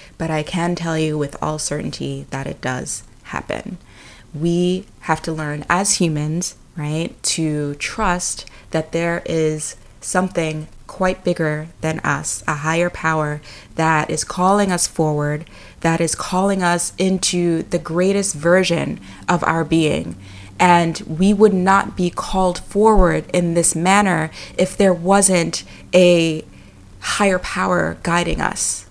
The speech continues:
right? We would not know to step into this, this path, right, if there wasn't a higher power calling us forward and supporting us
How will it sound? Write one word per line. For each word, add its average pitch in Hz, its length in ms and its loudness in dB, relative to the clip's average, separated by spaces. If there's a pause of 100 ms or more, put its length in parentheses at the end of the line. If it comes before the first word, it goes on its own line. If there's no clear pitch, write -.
(300)
right? 170 400 -4 (280)
We 185 160 2
would 180 220 6
not 190 380 2
know 180 480 0
to - 160 -4
step 180 400 0
into 175 640 -2 (340)
this, 175 480 6
this 185 320 -2
path, 220 600 -2 (300)
right, 170 400 -2
if 175 180 -4
there 180 140 0
wasn't 170 420 -4
a 160 60 -4
higher 151 280 -6
power 143 500 -8 (500)
calling 131 340 -2
us 135 140 -6
forward - 420 -6 (180)
and 147 140 -4
supporting - 560 4
us - 400 -4